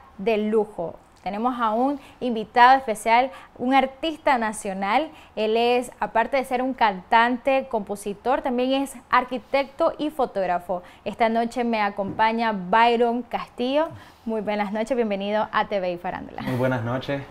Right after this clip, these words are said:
Speaker 2: muchísimas gracias por la invitación nuevamente, estar aquí. Súper agradecido con la invitación, súper emocionado de estar aquí, la verdad. <laughs>
Speaker 1: Bueno, nuestros amigos televidentes te quieren conocer y vos me comentabas de que iniciaste en este mundo de la música realizando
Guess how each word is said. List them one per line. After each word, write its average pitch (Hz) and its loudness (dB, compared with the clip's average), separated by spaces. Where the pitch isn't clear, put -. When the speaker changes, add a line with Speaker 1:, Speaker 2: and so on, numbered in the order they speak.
Speaker 2:
muchísimas 131 -4
gracias 123 -2
por 143 -4
la 139 -2
invitación 120 -4
nuevamente, 123 -2
estar 113 -2
aquí. 120 -6
Súper 123 -2
agradecido 110 0
con 123 -8
la 127 -6
invitación, 120 -8
súper 123 -2
emocionado 113 -4
de 110 -8
estar 110 -6
aquí, 101 -8
la 98 -6
verdad. 90 -8
<laughs> - -10
Speaker 1:
Bueno, 196 -2
nuestros 214 -4
amigos 294 0
televidentes 285 0
te 269 -2
quieren 226 -2
conocer 208 -4
y 190 -4
vos 208 -2
me 262 -2
comentabas 226 2
de 220 0
que 220 2
iniciaste 247 0
en 302 2
este 277 -2
mundo 262 0
de 277 2
la 254 4
música 247 -2
realizando 226 -2